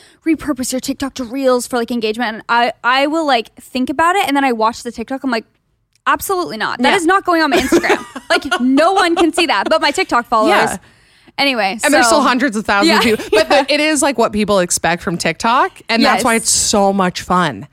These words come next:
Speaker 1: Yeah.
Speaker 2: That's why TikTok is, like, this weird little corner of the internet that's still fun.
Speaker 1: Definitely.
Speaker 2: Like, Instagram, it's so daunting in so many ways. And, like,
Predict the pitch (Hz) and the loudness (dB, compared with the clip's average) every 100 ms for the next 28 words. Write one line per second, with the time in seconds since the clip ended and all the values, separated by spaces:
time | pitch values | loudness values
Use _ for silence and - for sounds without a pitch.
0 | - 214 214 240 254 247 247 240 202 185 | -8 -2 0 0 0 0 -2 0 0 -2
1 | 202 185 202 202 170 185 190 202 190 - | -2 -4 -2 -4 0 0 0 -2 -4 -2
2 | 185 190 185 165 160 165 196 247 175 175 | -2 0 -2 -2 -4 -2 0 -2 -4 -4
3 | - - 190 185 175 180 175 98 - - | -4 -2 0 0 0 0 0 -2 -12 -10
4 | - 269 254 233 208 233 240 - 247 254 | -2 -2 0 0 0 -2 -2 -2 -2 0
5 | 262 254 - 208 - - 196 196 175 165 | 0 -2 -2 -2 0 2 2 2 2 0
6 | 180 202 190 156 175 170 170 165 160 185 | 0 -2 -2 -2 -2 -2 0 -2 -2 -2
7 | 180 165 160 - | -2 -2 -4 -6